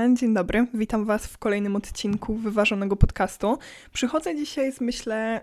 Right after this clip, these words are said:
ciekawym tematem, bo, ym, wdzięczny tytuł Jesteś introwertykiem czy ekstrawertykiem? Taki tytuł wymyśliłam i pewnie taki zostanie. Y, i ogólnie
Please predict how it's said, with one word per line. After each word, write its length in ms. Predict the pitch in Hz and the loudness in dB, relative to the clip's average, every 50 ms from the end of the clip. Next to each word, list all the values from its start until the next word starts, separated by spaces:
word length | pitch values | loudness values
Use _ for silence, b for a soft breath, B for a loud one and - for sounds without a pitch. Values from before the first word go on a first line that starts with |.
| - - | -8 -10
ciekawym 420 | - - 254 - 226 240 185 202 | -10 -8 -6 -6 -6 -4 -4 -6
tematem, 560 | - - 180 156 180 - - - 180 233 294 269 B B B B B B B - | -6 -6 -6 -8 -8 -8 -8 -4 -4 -4 -4 -4 B B B B B B B -8
bo, 500 | 202 214 240 233 233 233 233 240 233 - | 0 2 4 4 6 4 4 2 2 0
ym, 420 | 233 240 233 233 233 233 233 233 254 - - - - - - - | -2 0 0 2 2 2 2 0 0 -4 -8 -8 -8 -8 -6 -4
wdzięczny 580 | 226 214 - - 240 247 254 - - - 240 226 | -6 -4 0 4 4 4 4 2 0 0 0 0
tytuł 380 | 233 - 226 - - 233 220 220 | 0 -4 -6 -2 0 0 2 2
Jesteś 500 | 226 233 - - - 226 226 - - - _ | 0 0 0 -2 -2 -2 -2 -4 -10 -2 _
introwertykiem 1040 | 240 240 240 - - 247 254 262 247 - - - 233 214 - - 254 269 320 349 330 - | 6 6 8 8 4 4 4 2 0 0 0 -4 -4 -4 -2 -2 -2 -2 -2 -2 -6 -6
czy 320 | - - 254 233 226 226 | -2 0 2 2 2 2
ekstrawertykiem? 1040 | - 202 202 - - - - 190 190 180 180 - - - 170 - 190 190 208 285 269 B B B B B B B | -2 -4 -6 -6 -10 -4 -4 -2 -2 -2 -6 -6 -10 -12 -10 -6 -4 -2 -2 -4 -4 B B B B B B B
Taki 240 | - 302 - 330 311 | 0 2 2 2 2
tytuł 280 | - 311 - 285 269 | 2 4 4 4 2
wymyśliłam 640 | 254 277 262 262 262 - - 247 240 233 254 339 320 | 4 6 6 6 6 4 4 4 6 6 6 4 6
i 60 | 247 | 8
pewnie 300 | - 269 254 247 240 247 | 8 8 8 6 4 4
taki 220 | - 240 - 254 | 2 2 0 0
zostanie. 600 | 233 247 262 - - 220 175 170 180 180 208 285 302 B B B B B B B B - | 2 2 0 2 2 0 0 2 0 2 0 0 0 B B B B B B B B 2
Y, 220 | 214 220 226 233 - - | 4 6 4 4 4 4
i 100 | 269 302 | 4 4
ogólnie 600 | 330 311 - 214 214 185 190 185 190 220 294 370 | 4 6 8 8 8 8 6 4 2 2 0 0